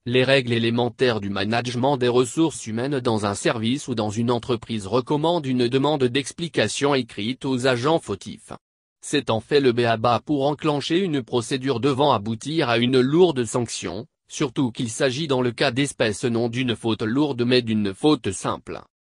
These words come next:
Une demande d'explication écrite faisant suite à des faits considérés comme fautifs par l'employeur, et faisant l'objet d'un procès verbal consigné dans le dossier du salarié,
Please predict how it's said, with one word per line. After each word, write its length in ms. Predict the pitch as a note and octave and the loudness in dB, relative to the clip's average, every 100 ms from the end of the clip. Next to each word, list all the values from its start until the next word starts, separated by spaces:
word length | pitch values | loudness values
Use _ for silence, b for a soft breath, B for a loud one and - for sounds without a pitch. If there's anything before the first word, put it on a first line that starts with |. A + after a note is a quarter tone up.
| _ _ | _ _
Une 200 | A#2 A2+ | -2 -2
demande 480 | G#2+ A#2 G2+ G2+ C3 | 0 -2 -2 -4 -4
d'explication 840 | B2 C3+ - D3+ C3+ C#3 A#2 C#3+ G#2+ | -2 -4 -6 -10 -2 -2 0 -2 -2
écrite 400 | G2 - C#3+ F2+ | -4 -6 -6 -4
faisant 400 | B2 A2+ A#2+ A2+ | -2 0 0 0
suite 400 | - E3 E3 A#2+ | -4 -6 -4 -2
à 80 | |
des 140 | A2 A2 | -2 -2
faits 200 | A#2+ G#2+ | -4 -4
considérés 640 | D3 C#3 D#3 A#2+ G2 A#2 | -4 -2 -2 -2 0 -2
comme 300 | - A#2 G#2+ | 0 0 0
fautifs 520 | G2+ G#2 - D3+ B2+ A2 | -4 -6 -6 -8 -6 -4
par 180 | B2+ G#2+ | -2 -2
l'employeur, 800 | A#2+ A#2+ D#3 C3+ G#2 E2 C2 A1 _ - | -2 -2 -2 -2 -2 -4 -8 -14 _ -2
et 140 | C3 | 0
faisant 360 | A#2 D3+ C3+ C#3 | 2 0 2 0
l'objet 440 | A2 G2 F#2+ G#2+ | 0 -2 -4 -2
d'un 160 | A#2+ A#2 | -2 -2
procès 360 | A#2 A2 E3 | -2 -2 0
verbal 480 | C3 B2+ B2 C#3+ B2 - | 2 0 2 0 -2 -4
consigné 580 | D#3+ - F3+ E3+ D3 | -4 -2 -2 0 0
dans 140 | A2+ A2 | 0 -2
le 140 | G#2 | -2
dossier 460 | G2+ B2 A#2 D3+ D3 | 0 0 0 -2 -2
du 160 | B2+ | -2
salarié, 540 | B2 A#2 A2+ G#2+ G2 | -2 -2 -2 -4 -8